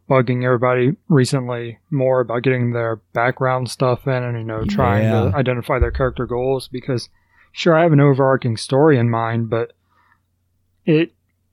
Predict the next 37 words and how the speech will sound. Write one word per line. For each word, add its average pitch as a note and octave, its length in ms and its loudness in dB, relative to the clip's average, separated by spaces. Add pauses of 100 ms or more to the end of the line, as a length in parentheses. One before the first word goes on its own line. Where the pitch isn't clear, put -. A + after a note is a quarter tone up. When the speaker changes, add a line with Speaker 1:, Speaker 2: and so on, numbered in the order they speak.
(100)
Speaker 1:
it D#3+ 100 -2
gets F3+ 180 0
very E3 180 4
grindy C3+ 800 2
in D3+ 180 4
between D3 420 4
if C#3 120 0
it's C3+ 220 -6
like, C#3 280 2 (340)
"Oh, C#3 280 0
hey, C3+ 460 0 (200)
another C3 540 0
encounter, C#3+ 760 -2 (120)
not C#3+ 240 2
related F#3 360 2
to F#3 100 -2
the E3 40 0
story, F#3 480 0
but B2 220 -4 (140)
just C3 240 -6
something, C3+ 420 -2
you B2+ 80 2
know, B2+ 220 2
that A#2+ 180 -4
happens." A#2 640 -4 (180)
Um, A2+ 340 -6
Speaker 2:
Yeah. G2 280 -4 (1500)
Speaker 1:
but C#3 240 0
if C#3 160 2
you C3+ 280 -2 (520)
focus D3+ 320 2
on C#3 260 0
something C3+ 340 0
the A2+ 260 -6 (180)
character's C#3+ 360 0
trying B2+ 480 -2
to, A#2+ 460 -4